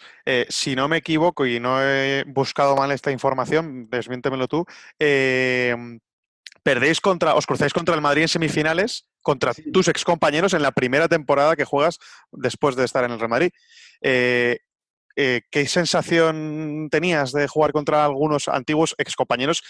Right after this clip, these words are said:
Speaker 1: y, y amigos, supongo?
Speaker 2: Esa fue la temporada en que quedamos cuartos, quedamos
Speaker 1: Ah.
Speaker 2: terceros por la siguiente, sí.
Speaker 1: Perfecto. Bueno, pues, ¿qué, cómo fue ese encuentro
Speaker 2: Eh,
Speaker 1: con
Speaker 2: eh,
Speaker 1: antiguos compañeros?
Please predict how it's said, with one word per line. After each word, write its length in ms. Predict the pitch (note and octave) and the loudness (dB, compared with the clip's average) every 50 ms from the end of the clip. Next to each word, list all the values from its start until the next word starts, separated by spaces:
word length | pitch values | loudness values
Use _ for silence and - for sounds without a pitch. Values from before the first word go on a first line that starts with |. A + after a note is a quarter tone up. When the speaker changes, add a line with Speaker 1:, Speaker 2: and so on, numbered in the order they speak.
| - - _ | -20 -20 _
Speaker 1:
y, 340 | - D3+ C3 B2 A#2+ - - | -6 -4 -2 -2 -2 -4 -2
y 60 | B2+ | -2
amigos, 380 | A2 G2 A#2 - - B2 G#2 - | -2 -2 -2 -2 -2 -2 -2 -2
supongo? 400 | - - - F#3 F#3+ C#3 - - _ _ _ _ _ _ _ _ _ _ _ _ _ _ _ _ _ _ _ _ _ _ _ _ _ - | -4 -4 -4 -4 -4 -6 -10 -14 _ _ _ _ _ _ _ _ _ _ _ _ _ _ _ _ _ _ _ _ _ _ _ _ _ -12
Speaker 2:
Esa 340 | - D3+ A#2 - - F3+ D#3+ | -12 -12 -10 -4 -4 -4 -4
fue 160 | - E3 G3+ | -2 0 -2
la 100 | G3 F#3+ | 0 0
temporada 320 | F#3+ F3 D3+ D#3+ D#3+ E3+ | -2 -2 -2 0 0 0
en 220 | F3+ F3 F3 D#3+ C3+ | 0 0 -2 -2 0
que 60 | C#3+ | 0
quedamos 300 | D3 D#3 E3 E3+ C#3+ - | -2 -2 -2 -4 -6 -8
cuartos, 480 | - - C3+ C3+ B2+ A2 - - - - | -8 -6 -4 -4 -4 -4 -10 -14 -20 -14
quedamos 340 | - A#2+ B2+ D3 D#3 C3 | -12 -10 -8 -8 -8 -8
Speaker 1:
Ah. 120 | - - D#3 D3+ C#3+ B2 | -6 -4 0 0 0 0
Speaker 2:
terceros 220 | D#3+ C#3+ D#3+ D3+ | 0 -2 -6 -6
por 140 | - - C#3+ | -6 -6 -6
la 100 | C3 A#2+ | -6 -6
siguiente, 540 | - - - A#2+ A#2+ B2 G#2+ G2 G2 G2+ G2+ | -8 -10 -8 -8 -6 -8 -8 -10 -16 -20 -20
sí. 120 | - - A2+ | -20 -16 -8
Speaker 1:
Perfecto. 460 | G#2+ B2+ A2+ G2 A2+ B2+ A#2 - A#2+ | -6 -6 -6 -4 -4 -6 -4 -4 -2
Bueno, 200 | B2+ D3+ D3 C#3 | 0 0 0 2
pues, 180 | - C3+ B2+ - - - - - - - | 2 0 0 0 -4 -12 -18 -18 -14 -8
¿qué, 100 | - D3 | -6 -2
cómo 220 | - D#3 D#3+ E3 | 0 2 2 2
fue 100 | D#3+ E3+ | 4 2
ese 120 | E3+ D#3 F3 | 2 2 0
encuentro 360 | E3+ D3+ D3+ C3+ A#2+ A#2+ A#2 | 0 2 0 0 2 0 0
Speaker 2:
Eh, 40 | A#2 | 2
Speaker 1:
con 200 | B2+ B2+ B2+ B2+ C3 B2+ B2+ B2+ B2+ B2+ B2+ | 2 2 2 0 -2 -6 -8 -8 -8 -8 -10
Speaker 2:
eh, 40 | B2+ B2 | -8 -4
Speaker 1:
antiguos 440 | B2+ C3+ B2 A#2+ C#3+ C3+ C3+ C#3 - | -4 -4 -2 0 0 2 2 0 0
compañeros? 580 | - D3 C#3 C#3 C3 B2 A2+ G#2+ G#2 - - | 0 -2 0 0 0 0 -2 -4 -4 -6 -10